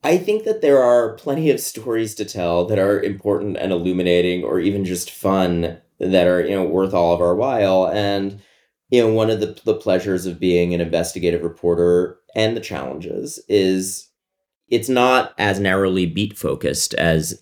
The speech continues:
you know, many of the reporters I admire are. You have to go deep.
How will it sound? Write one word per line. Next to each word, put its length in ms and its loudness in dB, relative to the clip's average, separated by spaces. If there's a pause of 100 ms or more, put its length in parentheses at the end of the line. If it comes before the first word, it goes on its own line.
you 100 -4
know, 80 -2
many 240 0
of 120 -2
the 100 -2
reporters 480 -4
I 80 2
admire 420 -2
are. 300 -4 (640)
You 120 4
have 140 4
to 60 -6
go 160 4
deep. 400 -4